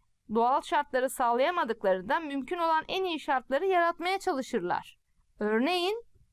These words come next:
kurak alanlardaki çiftçiler sulama ya da suni sulama ya da nemlendirme kullanırlar. Örneğiyle gayet uyuştu. Anlam olarak gayet uyuştu. Dolayısıyla doğru cevap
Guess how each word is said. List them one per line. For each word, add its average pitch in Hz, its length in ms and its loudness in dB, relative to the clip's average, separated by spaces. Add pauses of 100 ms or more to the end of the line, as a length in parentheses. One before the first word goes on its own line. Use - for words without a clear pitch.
(180)
kurak 311 280 2
alanlardaki 269 1000 0 (140)
çiftçiler 254 640 -2 (280)
sulama 294 420 -2
ya 214 200 2
da 277 220 2 (240)
suni 302 560 -4 (260)
sulama 185 400 -4
ya 196 140 -6
da 240 60 2
nemlendirme 254 760 0
kullanırlar. 185 760 -2 (540)
Örneğiyle 226 580 0
gayet 294 580 0 (420)
uyuştu. 339 640 0 (560)
Anlam 226 340 2
olarak 247 440 0 (340)
gayet 247 400 0 (380)
uyuştu. 202 420 -6 (180)
Dolayısıyla 269 640 0
doğru 277 280 2
cevap 262 380 0